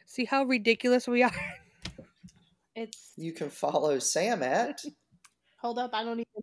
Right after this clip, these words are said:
Speaker 3: on
Speaker 2: know.
Speaker 3: Instagram. You can follow, you don't know what
Speaker 2: Nope,
Speaker 3: yours
Speaker 2: not
Speaker 3: is?
Speaker 2: anymore. Okay, there we go. Um, you can follow me on Instagram at Samantha underscore foot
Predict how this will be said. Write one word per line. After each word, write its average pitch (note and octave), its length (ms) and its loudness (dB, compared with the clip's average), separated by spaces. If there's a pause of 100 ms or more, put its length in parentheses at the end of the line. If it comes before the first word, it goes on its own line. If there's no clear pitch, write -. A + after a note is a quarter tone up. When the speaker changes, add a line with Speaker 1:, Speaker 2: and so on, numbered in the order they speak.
Speaker 3:
on B2 120 -6
Speaker 2:
know. A#2+ 100 -8
Speaker 3:
Instagram. C#3+ 500 -4
You D3 60 -10
can C3+ 180 -14
follow, D#3 260 -4 (300)
you D3 140 -10
don't C#3 140 -4
know C#3 40 -2
what C#3 120 -4
Speaker 2:
Nope, - 60 -6
Speaker 3:
yours C#3 180 -4
Speaker 2:
not C3+ 100 -2
Speaker 3:
is? C#3+ 80 -8
Speaker 2:
anymore. G#3+ 320 -12
Okay, A3 200 -12
there A3 140 -10
we A3 60 -12
go. G3+ 160 -10 (300)
Um, C4 320 4
you C4+ 200 2
can G4 140 2
follow C#4+ 320 2
me G4 320 4 (160)
on A#3+ 160 2
Instagram A#3+ 540 -2 (100)
at G3 240 -4
Samantha G#3+ 480 -10
underscore G3 440 -10 (280)
foot E4 240 -10